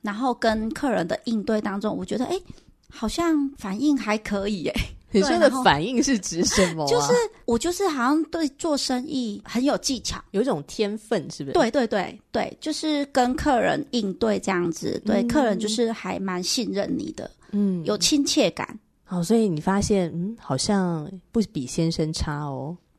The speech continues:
Speaker 1: 对，后来觉得我好像，我的社交能力好像比较强，<laughs> 而且处理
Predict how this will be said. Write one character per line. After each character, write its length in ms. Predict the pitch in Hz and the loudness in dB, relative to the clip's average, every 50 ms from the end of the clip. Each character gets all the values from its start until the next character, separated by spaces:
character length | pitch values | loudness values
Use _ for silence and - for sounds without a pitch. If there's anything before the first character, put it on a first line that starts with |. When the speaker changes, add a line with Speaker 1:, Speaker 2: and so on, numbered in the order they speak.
| _ - | _ 0
Speaker 1:
对， 180 | - 240 208 | 2 2 2
后 240 | 208 247 330 330 269 | 4 4 4 4 4
来 160 | 220 190 190 - | 4 2 0 -2
觉 220 | - - 185 190 | 0 0 0 0
得 160 | - 202 190 | 2 2 2
我 100 | - 190 | 2 2
好 220 | 208 180 214 196 190 | 2 2 2 0 2
像， 300 | - 277 285 269 240 - - - - - - - | 2 2 2 2 0 -2 -6 -14 -18 -18 -4 -2
我 100 | 208 196 | 0 2
的 120 | 202 202 | 2 2
社 260 | 196 - - 302 247 | 2 2 4 4 4
交 180 | 247 247 247 240 | 4 2 2 2
能 160 | 220 190 190 | 2 0 0
力 100 | 220 226 | 0 0
好 140 | 170 - 170 | 0 -2 -4
像 200 | - - 220 190 | -2 -2 -2 -2
比 80 | 190 | -2
较 140 | 175 202 202 | -2 -2 -2
强， 340 | 208 - - - - - 175 170 - - - - - | 0 -2 -4 -4 -6 -6 -8 -10 -12 -12 -10 -10 -10
<laughs> 400 | - - - - 381 370 - 403 | -8 -10 -8 -6 -4 -2 0 0
而 80 | 247 269 | 2 2
且 220 | - 349 277 247 | 2 2 0 0
处 320 | - - - 226 233 247 | -2 -2 0 0 2 2
理 180 | - - - | 2 0 0